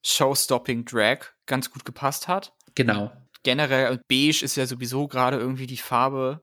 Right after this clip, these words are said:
Speaker 1: der Welt. Alles ist nur noch beige auf einmal.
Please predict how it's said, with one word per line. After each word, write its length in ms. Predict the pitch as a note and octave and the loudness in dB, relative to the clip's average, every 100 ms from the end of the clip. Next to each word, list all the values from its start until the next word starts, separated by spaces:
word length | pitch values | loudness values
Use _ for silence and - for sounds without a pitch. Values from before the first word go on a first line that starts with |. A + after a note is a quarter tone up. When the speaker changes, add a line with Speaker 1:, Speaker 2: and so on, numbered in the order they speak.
| - | -4
Speaker 1:
der 160 | A#2 | 0
Welt. 400 | A#2 A#2 D3 E3 | 4 6 4 2
Alles 240 | A#2+ C#3 C3 | 0 -2 -2
ist 100 | B2+ | -4
nur 100 | C#3+ | -4
noch 160 | B2+ - | -4 -4
beige 420 | A#2 B2 E3+ G3 | -2 0 0 -2
auf 180 | D3+ - | -6 -4
einmal. 500 | C3+ D#3+ D#3 D#3+ | -6 -4 -6 -6